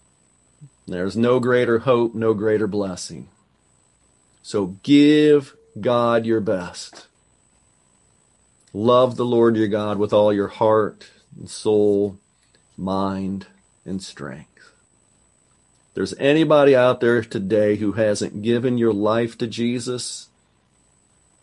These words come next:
do it, because in him there is peace and hope and meaning in life and fullness of life,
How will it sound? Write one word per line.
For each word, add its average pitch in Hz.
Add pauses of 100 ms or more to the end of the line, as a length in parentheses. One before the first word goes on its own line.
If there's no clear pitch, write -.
(1300)
do 110
it, 90
because 107
in 127
him 110
there 104
is 101
peace 123
and 98
hope 117 (480)
and 87
meaning 131
in 123
life 117 (1040)
and 90
fullness 127
of 120
life, 120